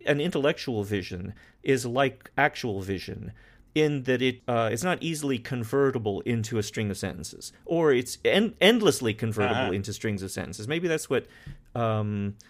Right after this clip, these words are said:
Speaker 1: what did you say about, yeah, the Davidson thing? There's an indefinite or infinite number of sentences that can be true of some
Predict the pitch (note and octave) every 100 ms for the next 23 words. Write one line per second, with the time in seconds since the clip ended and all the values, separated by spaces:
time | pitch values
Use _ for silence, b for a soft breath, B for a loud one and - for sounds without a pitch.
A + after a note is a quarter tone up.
0 | b b D3+ E3+ D#3+ - D3+ A#2+ G#2 -
1 | B2+ A2 G#2+ B2+ B2 A2 G2 F#2+ F#2 D2+
2 | A2+ A2 A2 G#2+ A2 G#2+ - G2 G2+ G#2
3 | E2+ G2+ F#2+ F#2+ - F#2+ A2 A2 F#2+ -
4 | F#2+ F2+ - G#2 F#2+ - F#2+ G2 G2+